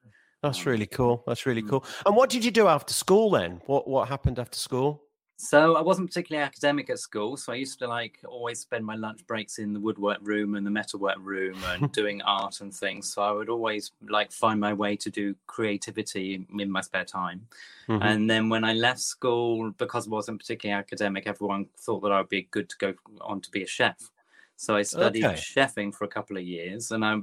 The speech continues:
Speaker 2: at that time, I had got a job when I was about fourteen, washing dishes in a pub.
Speaker 1: Mm-hmm.
Speaker 2: And, uh, within two years, I was kind of head chef at the weekends in this pub,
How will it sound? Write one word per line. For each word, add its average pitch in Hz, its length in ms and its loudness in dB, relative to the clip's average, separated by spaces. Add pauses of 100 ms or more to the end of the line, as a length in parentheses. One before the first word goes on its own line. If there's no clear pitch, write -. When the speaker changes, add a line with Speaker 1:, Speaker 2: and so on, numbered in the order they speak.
(120)
Speaker 2:
at 101 160 0
that 113 220 -2
time, 107 320 0
I 104 100 2
had 104 160 -6
got 113 160 -2
a 120 60 -6
job 117 280 -2
when 113 120 -6
I 107 60 -4
was 107 140 -10
about 107 220 -6
fourteen, 110 920 -6
washing 107 280 -8
dishes 101 300 -8
in 98 80 -8
a 95 80 -10
pub. 92 320 -4 (460)
Speaker 1:
Mm-hmm. 113 160 -2
Speaker 2:
And, 104 160 2
uh, 107 320 -2
within 113 340 -2
two 110 220 -2
years, 107 320 0
I 101 80 0
was 101 160 -4
kind 104 240 -4
of 98 140 -6
head 104 220 -4
chef - 360 -4
at 101 100 -8
the 101 80 -6
weekends 98 500 -4
in 107 180 2
this 85 180 -8
pub, 87 380 -6